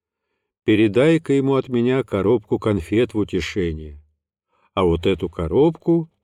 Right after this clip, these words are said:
тебе. Старец вручил мне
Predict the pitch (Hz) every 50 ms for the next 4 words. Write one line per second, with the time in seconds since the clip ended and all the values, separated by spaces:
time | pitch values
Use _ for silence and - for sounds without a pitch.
0 | _ - - 151 175 113 87 85 85 85 82 85 - - _ _ _ _ _ _
1 | _ _ _ _ _ - - - 110 98 90 92 82 - - - 82 80 80 -
2 | - - 104 101 95 90 90 87 85 82